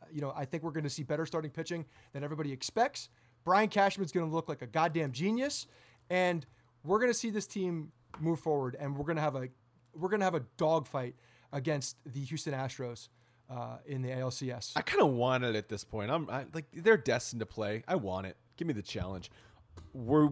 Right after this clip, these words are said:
Speaker 2: both think the Yankees are gonna beat the Twins. Uh, we're not gonna say in how many games because I, f-, I think that's stupid. It's either three, four, or five that they're gonna win it in. And if you're wrong, who cares? And if you're right,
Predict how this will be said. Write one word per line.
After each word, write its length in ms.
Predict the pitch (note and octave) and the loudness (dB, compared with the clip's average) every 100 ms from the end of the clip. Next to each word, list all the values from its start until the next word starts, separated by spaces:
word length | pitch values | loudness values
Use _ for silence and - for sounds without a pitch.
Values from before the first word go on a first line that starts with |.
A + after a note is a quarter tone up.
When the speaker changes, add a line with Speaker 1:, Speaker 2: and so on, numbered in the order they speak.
| A#2+ | 4
Speaker 2:
both 240 | - D#3+ G3+ | 8 8 8
think 260 | - E3+ D#3+ | 2 0 0
the 80 | |
Yankees 360 | C3 C#3 C3 B2+ | -2 -2 -2 -4
are 40 | |
gonna 140 | A#2+ A2 | -2 0
beat 200 | A#2 A#2 | -2 -4
the 40 | |
Twins. 340 | A2+ A#2+ C#3 - - - - - _ - | -8 -2 -2 -4 -12 -20 -20 -20 _ -6
Uh, 60 | - - - | -6 -10 -6
we're 160 | B2+ C3 | 4 4
not 320 | B2 E3 D#3+ | 8 6 6
gonna 180 | F#3+ E3+ | 2 2
say 300 | - D3 D#3 | 2 2 2
in 120 | C3+ | 0
how 160 | A#2+ B2 | 2 0
many 180 | A#2+ | 0
games 320 | G2 G2+ F#2 - | -4 -8 -10 -8
because 280 | A#2 C3+ | -4 0
I, 60 | C3+ | 0
f-, 140 | - - | 0 -4
I 60 | B2+ | -4
think 180 | D3 B2 | -2 -4
that's 220 | G2 - | -4 -4
stupid. 440 | - F#2+ - - _ _ _ _ _ _ | -4 -6 -8 -16 _ _ _ _ _ _
It's 100 | - | -2
either 180 | E3 F3+ | 0 2
three, 260 | - D3 C#3+ | 0 0 0
four, 220 | C#3 B2 | 4 2
or 40 | |
five 300 | A2+ A#2+ G2+ | 4 2 2
that 120 | G2 G#2 | -2 -2
they're 80 | |
gonna 160 | G#2 G#2 | -2 -2
win 200 | G2 A2+ | -2 -2
it 100 | C3 | 0
in. 180 | D#3 D#3+ - - - | 0 -2 -10 -6 2
And 120 | C3+ | 2
if 140 | - | 4
you're 120 | C3 | 4
wrong, 420 | A#2 A2 B2 D#3+ E3 - | 6 6 6 4 -2 -6
who 120 | - | -4
cares? 400 | D3 C#3+ D3 F3 - | 2 6 6 4 0
And 100 | C3+ | 0
if 120 | B2+ | 0
you're 120 | B2 A2+ | 2 4
right, 240 | A#2+ D#3 | 4 4